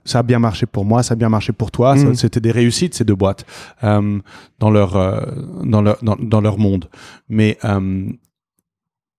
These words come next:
Speaker 1: mais on le referait de manière différente et on le referait peut-être avec un marché différent, avec une technologie beaucoup, beaucoup plus légère.
Speaker 2: Mm.
Speaker 1: Euh, euh, non. C'est, c'est pour ça que c'est, l'avantage de, de, de l'entrepreneur, c'est que tu,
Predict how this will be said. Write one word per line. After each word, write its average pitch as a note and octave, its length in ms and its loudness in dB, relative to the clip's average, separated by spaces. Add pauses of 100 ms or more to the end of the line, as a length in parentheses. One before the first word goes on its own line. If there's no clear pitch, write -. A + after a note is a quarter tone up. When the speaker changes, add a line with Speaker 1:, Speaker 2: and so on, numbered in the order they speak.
(800)
Speaker 1:
mais A#2 120 4
on G#2+ 80 4
le G#2+ 80 4
referait B2 300 0
de A2+ 60 -2
manière G#2+ 260 2
différente A2 680 -2
et G2+ 120 0
on F#2+ 120 2
le - 40 -2
referait G#2 240 0
peut-être - 280 -2
avec G2 160 -2
un G2 40 -2
marché F#2+ 280 -4
différent, F#2+ 360 -2 (100)
avec G2 220 -4
une G#2 60 -8
technologie G#2 440 2
beaucoup, A#2 360 0
beaucoup A2 220 -2
plus - 140 -2
légère. G2 480 0
Speaker 2:
Mm. G#2 260 2 (240)
Speaker 1:
Euh, F#2+ 480 0 (1200)
euh, - 40 -6 (600)
non. C#3 140 0 (800)
C'est, B2 240 0
c'est A#2 120 0
pour A2+ 120 0
ça A#2 120 0
que A2 140 -4
c'est, A2+ 440 -2
l'avantage B2 520 0
de, A#2+ 120 0
de, A#2 560 -2
de A2+ 220 0
l'entrepreneur, A2 640 0
c'est G2+ 100 -8
que - 240 -8 (240)
tu, - 120 -16